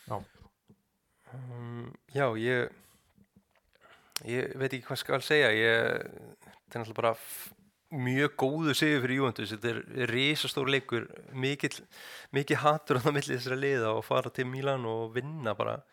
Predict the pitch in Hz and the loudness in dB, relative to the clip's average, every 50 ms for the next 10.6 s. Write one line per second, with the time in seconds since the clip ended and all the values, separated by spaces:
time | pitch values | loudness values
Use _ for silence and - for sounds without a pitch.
0 | _ _ - 131 127 120 - 123 113 110 110 - _ _ _ _ _ _ _ - | _ _ -6 -6 -6 -4 -4 -6 -6 -6 -8 -12 _ _ _ _ _ _ _ -20
1 | - - - 123 127 127 123 117 117 120 117 - 117 110 - - - - _ _ | -10 -2 0 2 2 2 0 -2 -2 -4 -2 -2 -2 -2 -2 -10 -18 -20 _ _
2 | _ _ - - - _ _ _ _ _ _ _ _ _ _ _ _ _ _ _ | _ _ -20 -20 -20 _ _ _ _ _ _ _ _ _ _ _ _ _ _ _
3 | _ _ _ _ _ _ _ - - - - - _ _ _ _ _ _ _ _ | _ _ _ _ _ _ _ -12 -10 -10 -10 -12 _ _ _ _ _ _ _ _
4 | _ _ _ _ - 95 101 101 - - 104 117 135 131 110 107 - - 92 95 | _ _ _ _ -2 -2 -2 -2 -2 -4 -4 -4 -4 -6 -6 -8 -10 -8 -6 -4
5 | 92 95 95 101 104 110 - - 117 120 135 160 156 160 - 107 104 101 104 110 | -4 -4 -4 -6 -8 -8 -6 -6 -6 -4 -4 -6 -8 -8 -10 -10 -8 -6 -6 -4
6 | 110 117 113 120 135 135 - _ _ _ _ _ _ _ _ _ _ _ _ - | -4 -4 -2 -2 -4 -6 -8 _ _ _ _ _ _ _ _ _ _ _ _ -20
7 | _ _ _ _ _ - 143 123 120 131 135 113 110 110 - 127 135 135 127 120 | _ _ _ _ _ 4 6 6 6 6 4 2 2 4 4 4 6 6 4 4
8 | 120 - 123 143 185 196 135 123 117 131 127 127 139 139 135 131 - 139 143 143 | 4 2 0 0 2 2 2 2 4 6 8 8 8 6 4 2 2 2 2 2
9 | - 185 170 156 131 123 120 120 123 - _ _ _ - - 117 131 156 156 131 | 0 -2 -4 -4 -4 -4 -4 -4 -6 -8 _ _ _ -4 0 2 2 2 2 2
10 | 117 151 156 - - 160 160 165 - 175 - | 0 -2 -2 0 0 0 0 0 -2 -4 -4